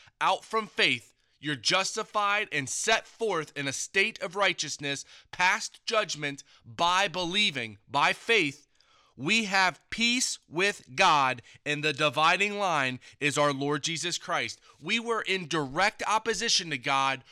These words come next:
when we didn't have Jesus Christ.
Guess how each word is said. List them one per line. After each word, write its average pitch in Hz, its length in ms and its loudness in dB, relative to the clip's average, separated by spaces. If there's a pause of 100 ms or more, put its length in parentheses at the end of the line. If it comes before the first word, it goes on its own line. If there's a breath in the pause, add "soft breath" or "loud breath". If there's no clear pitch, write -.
(120)
when 151 240 -4
we 175 160 -4
didn't 202 420 -2
have 170 380 0
Jesus 160 340 -4
Christ. - 500 -4